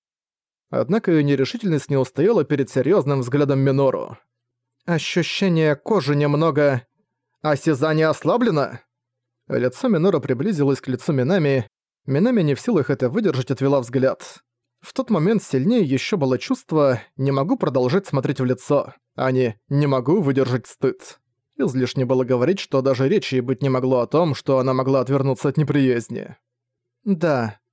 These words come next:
а теперь, Минору-сама, как я уже говорила ранее, пожалуйста, называйте меня Минами».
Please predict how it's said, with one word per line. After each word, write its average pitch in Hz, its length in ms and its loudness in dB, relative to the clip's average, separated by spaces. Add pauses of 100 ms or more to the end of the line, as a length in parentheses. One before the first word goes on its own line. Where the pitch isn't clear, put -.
(160)
а 156 260 0
теперь, 170 460 0
Минору-сама, 135 840 0 (420)
как - 220 -2
я 156 120 4
уже 143 220 2
говорила 135 440 2
ранее, 143 440 2 (300)
пожалуйста, 160 500 0
называйте 139 560 2
меня 160 240 2
Минами». 135 640 -2